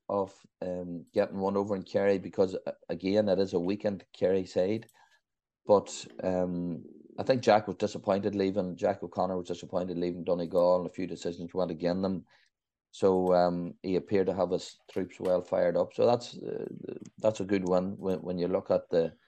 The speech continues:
the, the team that they had out on paper. So, um, look, Kerry's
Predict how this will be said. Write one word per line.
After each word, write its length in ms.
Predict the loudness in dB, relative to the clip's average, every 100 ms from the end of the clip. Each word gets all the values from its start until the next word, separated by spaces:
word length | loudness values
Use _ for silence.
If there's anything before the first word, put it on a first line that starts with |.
| _ _ _ -2
the, 200 | -2 -2 -4
the 100 | -4
team 280 | -2 -2 -2
that 120 | 0
they 100 | 4
had 120 | 6 4
out 140 | 0
on 160 | -4 -8
paper. 460 | -4 -4 0 -2 -2 -20 -20 -20 _ _
So, 380 | 0 4 4 4
um, 480 | 4 4 0 -6 -10 _
look, 280 | -2 -2 -2
Kerry's 380 | 4 6 6